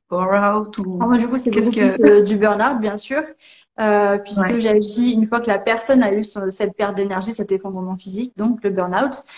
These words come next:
Speaker 2: puisque le burn-out, lui, consiste vraiment à, c'est juste la phase avant, en fait, où on va, au contraire, euh, intérioriser, en fait, un petit peu tous ces symptômes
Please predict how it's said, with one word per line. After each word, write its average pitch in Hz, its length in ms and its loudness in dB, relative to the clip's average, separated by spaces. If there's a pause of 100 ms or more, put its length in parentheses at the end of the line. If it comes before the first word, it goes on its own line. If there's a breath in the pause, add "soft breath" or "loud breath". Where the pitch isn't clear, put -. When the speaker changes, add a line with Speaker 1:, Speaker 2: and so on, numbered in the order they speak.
(200 loud breath)
Speaker 2:
puisque 196 160 -12
le 208 140 4
burn-out, 202 480 2
lui, 226 160 2
consiste 208 340 -4
vraiment 208 280 2
à, 190 500 2
c'est - 120 -10
juste 226 140 -6
la 247 100 4
phase 220 220 0
avant, 220 340 2
en 214 60 -2
fait, 247 320 -8 (280)
où 214 120 -2
on 202 40 -4
va, 220 200 2
au 208 40 2
contraire, 220 520 -2
euh, 190 460 0
intérioriser, 226 720 2
en 208 120 2
fait, 208 220 -2
un 196 60 -8
petit 190 180 -14
peu 226 160 -6
tous 220 100 -14
ces 208 140 2
symptômes 214 500 0